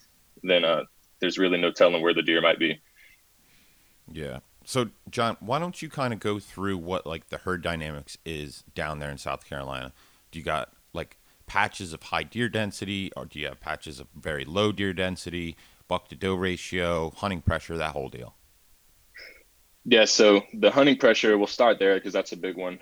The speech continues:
Speaker 1: Uh, I kinda started off my experience with the, uh, with the dog hunting. So the pressure here is unique,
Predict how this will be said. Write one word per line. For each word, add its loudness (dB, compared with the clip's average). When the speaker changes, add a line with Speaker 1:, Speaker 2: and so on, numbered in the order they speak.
Speaker 1:
Uh, 2
I -4
kinda -4
started 2
off 2
my 0
experience -4
with -6
the, 0
uh, 0
with -6
the 2
dog 6
hunting. 2
So 6
the 2
pressure 6
here 8
is -4
unique, -6